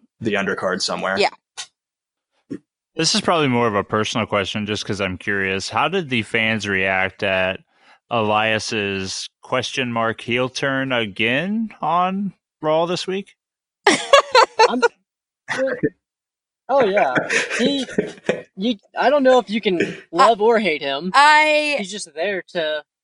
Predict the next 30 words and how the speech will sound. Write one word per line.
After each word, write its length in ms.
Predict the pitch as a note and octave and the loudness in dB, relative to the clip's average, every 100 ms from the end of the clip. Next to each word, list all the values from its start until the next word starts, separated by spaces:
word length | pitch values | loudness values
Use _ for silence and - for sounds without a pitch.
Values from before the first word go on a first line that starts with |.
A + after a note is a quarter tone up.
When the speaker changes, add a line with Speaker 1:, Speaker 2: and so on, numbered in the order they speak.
| - | -4
Speaker 4:
walk 260 | F3+ F#3+ | -2 -2
with 140 | F3+ E3+ | -6 -6
Elias. 560 | D#3 G3+ D3 - - - | -4 -2 -4 -8 -16 -12
That's 160 | E3 | -6
what 120 | F3 F3 | -2 -2
you're 100 | D#3 | 2
there 200 | F3+ F#3+ | 2 2
for. 280 | C#3 B2+ | 0 2
Speaker 2:
<laughs> 120 | E3+ A3 | 2 6
Yeah, 200 | D4 C#4 | 6 6
that, 340 | D4 D#4+ D4+ | 6 4 2
that 220 | D4 F#4 | 0 2
was 280 | G#4+ A#4 F4+ | 0 -2 -4
one 380 | A#3+ C4 C#4+ C#4+ | -2 -2 -2 -4
thing 340 | C4 B3+ B3+ A#3+ | -4 -2 -2 -2
that 200 | G#3 - | -2 -4
just, 520 | A#3 A#3+ - _ _ _ _ _ _ _ _ _ _ - | -6 -6 -10 _ _ _ _ _ _ _ _ _ _ 0
I 140 | A#3+ | 2
think 320 | C4 E4 F#4+ - | 0 -8 -10 -8
he's 260 | C#4 C4 | -8 -6
one 160 | B3 A#3+ | -4 -4
of 60 | A3+ | -2
those 180 | A3 | -4
people 320 | - B3 B3 A#3+ | -6 -8 -4 0
that's 240 | F#3+ - | 0 -2
gonna 220 | G#3+ G3+ | -4 -2
be 160 | G3 G3+ | -2 -2
loved 440 | F#3+ F3+ G3 G3+ | 2 2 2 0
whether 300 | G3+ F#3+ G3+ | -2 0 0
he 560 | G#3 A3 F3+ F3 F3 F3 | -2 -6 -8 -8 -10 -14